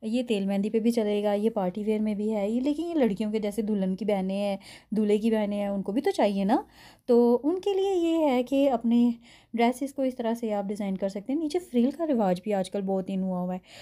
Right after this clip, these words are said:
तो आप फ्रिल्स भी लगवा सकती हैं। जैसे कि ये ब्राइडल लहंगा है, ब्राइडल में ये देखिए दुपट्टा भरा हुआ है, लहंगा सिम-, कुर्ती सिंपल है और ऐसे है, और ये शरारे के साथ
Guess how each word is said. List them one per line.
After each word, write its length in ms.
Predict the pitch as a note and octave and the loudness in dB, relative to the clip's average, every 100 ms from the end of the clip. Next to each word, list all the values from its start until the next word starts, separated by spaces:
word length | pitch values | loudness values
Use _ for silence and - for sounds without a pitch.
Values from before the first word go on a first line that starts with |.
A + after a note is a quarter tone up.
| - - | -14 -4
तो 60 | |
आप 100 | C4 | -4
फ्रिल्स 380 | D4+ A#3 G3 F3+ | 0 0 0 -2
भी 60 | G#3+ | 0
लगवा 300 | A3+ A#3 A3+ | 2 2 0
सकती 320 | A#3 - A3 | -2 -4 -4
हैं। 140 | G#3+ G#3+ - - - B3 | -4 -6 -16 -20 -8 -4
जैसे 200 | C4 D#4 | -2 -2
कि 100 | E4+ | 0
ये 160 | E4 | 2
ब्राइडल 380 | C4 A#3+ G3+ A#3 | 4 4 4 2
लहंगा 280 | A3 F3+ F#3+ | 2 0 -2
है, 300 | G3 F#3+ F#3 A3 | -2 -4 -2 -2
ब्राइडल 420 | A3 G3+ G3+ G#3+ | 0 0 0 -2
में 120 | A3 | -2
ये 160 | G3+ F#3+ | -2 -4
देखिए 240 | F3+ F#3+ | -4 -6
दुपट्टा 340 | G3+ G3+ G#3 | -6 -4 -2
भरा 200 | G#3 G#3 | 0 2
हुआ 160 | G3 G3 | 2 0
है, 100 | G3 - - - G#3+ | -2 -8 -20 -6 -2
लहंगा 300 | G#3+ A3 G#3+ | 0 2 2
सिम-, 260 | A#3 G#3 | 0 -2
कुर्ती 320 | G#3 G#3 A3+ | -4 -4 -2
सिंपल 360 | A3 G3+ G3+ G3+ | -2 0 0 0
है 160 | F#3+ F#3+ - _ - | 0 -4 -14 _ -4
और 80 | A3 | -2
ऐसे 440 | A3 G#3+ G#3+ G#3+ | 0 -2 0 -2
है, 160 | G#3+ G3 | 0 0
और 120 | G3 | 2
ये 160 | A3 B3 | 2 2
शरारे 480 | C#4 A3 G3 G3+ | 2 2 2 0
के 160 | A3+ A3+ | 0 -2
साथ 340 | A3 F#3+ G3 | -2 -4 -4